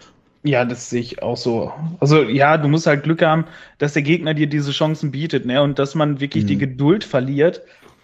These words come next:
Speaker 1: ähm, und die Rückabsicherung einfach, ähm, außer Acht lässt und die plötzlich halt die dicken Chancen haben und frei aufs Tor zulaufen, ne?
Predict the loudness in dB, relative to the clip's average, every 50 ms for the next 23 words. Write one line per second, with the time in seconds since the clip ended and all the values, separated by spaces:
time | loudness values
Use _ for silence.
0 | _ _ _ 0 2 2 2 2 0 -2 -2 -4 -4 -6 -4 -2 0 0 0 0
1 | -2 -6 -12 -14 _ _ _ _ _ _ _ _ _ _ -12 -6 -2 -2 2 2
2 | 2 0 2 2 0 0 0 -6 -6 -4 -4 -4 -4 -4 -4 -2 -2 -2 -2 2
3 | 2 2 2 0 -6 -14 -10 -4 0 0 2 2 0 -2 -2 -2 0 -2 0 0
4 | 0 0 0 -2 -2 0 0 0 0 0 0 -4 -4 -2 -2 -2 0 0 0 0
5 | -2 0 0 0 0 0 -2 -4 -4 -4 -6 -2 0 -2 -2 0 2 2 4 4
6 | 4 2 -2 -2 -2 0 0 0 0 -2 -6 -8 -6 -4 -4 -4 -4 -6 -8 -8
7 | -6 -4 -4 -6 -6 -6 -6 -8 -6 -4 -6 -6 -8